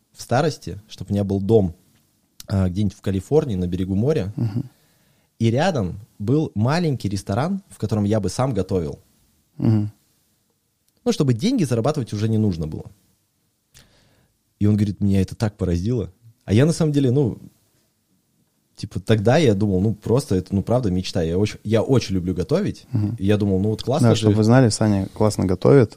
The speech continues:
Speaker 2: Ну, типа, всегда, что он делает, это какой, типа, «Щас я там по-бырому там», ну, допустим, тусовка перетекает к Сане домой, он там, «Щас я по-бырому приготовлю на триста человек».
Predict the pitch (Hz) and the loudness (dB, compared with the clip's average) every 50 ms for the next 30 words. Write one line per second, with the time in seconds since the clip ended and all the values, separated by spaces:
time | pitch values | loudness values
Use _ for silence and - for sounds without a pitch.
0 | - - 104 101 95 85 - - - - - 95 - - 107 107 104 98 - - | -8 -4 -2 -2 -2 -4 -6 -10 -12 -12 -12 -10 -8 -4 -2 -2 -2 -2 -4 -6
1 | - 92 90 90 104 123 139 120 - - - - - - 90 92 90 85 - - | -6 -4 -2 2 2 4 4 2 0 -2 -6 -6 -6 -8 -6 -6 -6 -6 -6 -8
2 | - - - _ - - - - _ _ - - 165 170 - - 110 98 101 95 | -10 -10 -12 _ -20 -20 -20 -20 _ _ -2 2 2 2 2 2 0 2 2 0
3 | 95 - 104 104 113 113 107 101 92 87 82 - - - - 139 143 107 95 92 | 2 2 4 6 6 8 8 6 4 2 0 -2 -6 -2 2 4 4 4 4 2
4 | 101 - - 85 - _ - _ _ _ _ _ - - - 117 - - 131 120 | -2 -6 -6 -8 -8 _ -20 _ _ _ _ _ -10 -2 -2 0 4 4 4 4
5 | - - 95 - 101 92 - 95 - - 113 98 90 87 - - - 117 104 95 | 4 2 2 2 2 0 0 -2 2 4 4 6 4 2 0 -2 0 0 0 2
6 | 90 95 101 139 143 110 98 - - 87 90 - - - 135 127 - 107 - 101 | 0 0 2 2 2 2 0 -2 -4 -8 -8 -6 -4 -2 -2 -2 -2 -4 -4 0
7 | 104 117 113 107 90 - 101 95 98 90 120 117 107 98 95 95 - - 110 101 | 2 4 4 4 4 2 2 2 2 4 6 6 6 6 4 2 4 4 2 2
8 | - 95 - - - 95 98 98 95 87 - | 2 0 -2 0 0 2 4 4 2 2 0